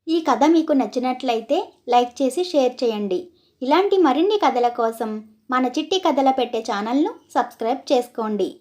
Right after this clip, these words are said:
మీ అభిప్రాయాలను కామెంట్ రూపంలో తెలియచేయటం మరవకండి.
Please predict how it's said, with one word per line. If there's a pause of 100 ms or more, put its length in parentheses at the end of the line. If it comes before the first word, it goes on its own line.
(340)
మీ
అభిప్రాయాలను (300)
కామెంట్
రూపంలో
తెలియచేయటం
మరవకండి.